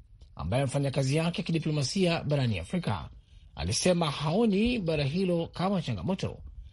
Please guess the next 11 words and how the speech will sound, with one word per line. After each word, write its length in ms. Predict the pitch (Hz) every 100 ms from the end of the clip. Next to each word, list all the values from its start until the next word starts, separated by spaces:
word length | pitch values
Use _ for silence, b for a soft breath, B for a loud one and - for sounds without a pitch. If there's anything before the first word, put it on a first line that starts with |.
| -
lakini 400 | 123 131 180 180
kama 280 | 170 196 185
nyumbani, 720 | 190 185 190 214 117 90 - - - -
mbali 540 | 110 156 170 107 90 -
na 80 | 156
nyumbani. 580 | 104 95 123 123 92 64 - - - - - - - B B B B
Huo 360 | 156 180 185 202
ndio 160 | 151
mtazamo 640 | 127 120 117 147 165 202 233
anaopanga 500 | 78 76 - 143 131
kuuchukua 720 | 123 123 135 - 196 151 104